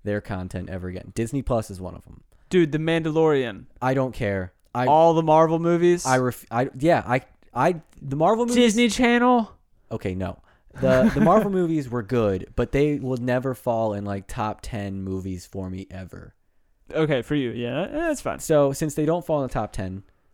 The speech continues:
Speaker 1: they're not worth my time. And then also, like, uh, Showtime.
Speaker 2: Yeah.
Speaker 1: I don't even know what they put out.
Speaker 2: Uh, Dexter?
Speaker 1: Mm, it was on Netflix.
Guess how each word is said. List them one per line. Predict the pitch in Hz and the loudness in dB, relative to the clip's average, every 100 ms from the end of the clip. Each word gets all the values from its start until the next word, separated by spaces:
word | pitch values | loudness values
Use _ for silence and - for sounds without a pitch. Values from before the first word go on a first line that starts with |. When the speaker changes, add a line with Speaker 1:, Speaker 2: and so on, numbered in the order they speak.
| _ - | _ -2
Speaker 1:
they're | 131 | 0
not | 135 131 | 0 0
worth | 117 107 | -2 -4
my | 98 95 | -6 -8
time. | 92 90 98 - _ _ _ | -8 -10 -12 -18 _ _ _
And | 117 120 | -6 -2
then | 123 | -2
also, | 120 131 - 131 120 117 - | 0 0 0 0 0 -2 -8
like, | 110 107 _ _ _ _ - | -8 -8 _ _ _ _ -8
uh, | 101 90 | -6 -6
Showtime. | - 117 120 135 135 151 _ _ _ _ | -4 -4 -2 -4 -6 -12 _ _ _ _
Speaker 2:
Yeah. | 135 135 - _ | -4 -4 -6 _
Speaker 1:
I | 117 | -4
don't | 120 | -2
even | 113 | -2
know | 104 | -4
what | 95 | -6
they | 87 | -10
put | - | -10
out. | 71 - _ _ _ _ | -12 -18 _ _ _ _
Speaker 2:
Uh, | 135 127 131 127 - _ - | -6 -4 -4 -6 -12 _ -4
Dexter? | 131 - 214 233 226 _ _ _ _ _ _ _ _ _ _ - | -2 0 -2 -2 -4 _ _ _ _ _ _ _ _ _ _ -14
Speaker 1:
Mm, | 120 127 | -10 -4
it | 127 127 | 0 0
was | 127 123 | 0 -2
on | |
Netflix. | 110 95 95 - | -4 -4 -8 -10